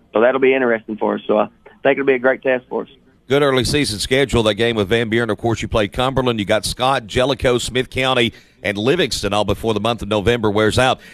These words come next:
Speaker 2: Coach, that'll help prepare you for, uh, what was really a very good, tough, competitive district last year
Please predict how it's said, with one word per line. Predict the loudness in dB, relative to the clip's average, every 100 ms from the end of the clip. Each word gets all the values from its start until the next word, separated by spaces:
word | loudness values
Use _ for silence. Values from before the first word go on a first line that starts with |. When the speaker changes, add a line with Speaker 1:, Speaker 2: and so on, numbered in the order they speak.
| -2
Speaker 2:
Coach, | 0 4
that'll | 4 4
help | 2 2
prepare | 0 2
you | 2 0
for, | 2 4 6
uh, | 4
what | 2 2
was | 2 0
really | 2 4 4 2
a | 2
very | -2 0 0 2 2
good, | -2 0 4 6 4 2 -4 -12 0
tough, | 0 0
competitive | -2 -2 2 2 2 0 2
district | 0 2 0 0
last | 0 0 0
year | 0 0